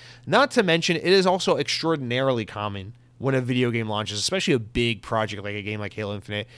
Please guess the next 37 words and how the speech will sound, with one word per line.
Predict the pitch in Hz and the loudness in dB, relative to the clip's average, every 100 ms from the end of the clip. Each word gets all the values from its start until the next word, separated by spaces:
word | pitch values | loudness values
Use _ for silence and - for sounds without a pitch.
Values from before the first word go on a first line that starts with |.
| - - | -14 0
where | 127 | 0
it's | 131 | 0
in | 131 | -4
development | 117 120 117 110 | 0 0 0 -4
for | 113 | -2
a | 113 | 0
long | 104 107 | 0 -4
time, | - 104 98 107 - - - | -6 -8 -8 -10 -20 -20 -2
where | 143 | 2
you | 165 180 | 4 4
see | - 277 | 4 4
a | 175 | 6
lot | 135 117 | 6 4
of | |
studio | - 131 117 | 0 -4 -4
shift. | 107 - 107 | -4 -6 -6
It's | - | -8
like, | 120 | -6
okay, | 131 131 | -4 -4
the | 120 110 | -4 -4
game | 131 165 180 | -4 -2 -2
is | 151 | 2
out, | 147 139 135 - - | 2 2 -4 -12 -10
we've | 123 123 120 | -6 -4 0
done | 143 156 156 | 0 0 -2
the | |
job, | 143 135 120 123 123 131 - | 2 6 6 4 2 -4 -14
the | - | -14
project | - 170 147 139 | -4 -2 -2 -4
is | 131 123 | -4 0
out | 120 | 0
there | 123 | -2
for | 110 | -6
the | 117 | -4
world | 113 117 120 | 0 0 0
to | 117 | -4
enjoy, | 110 110 110 107 | -4 -2 -2 -4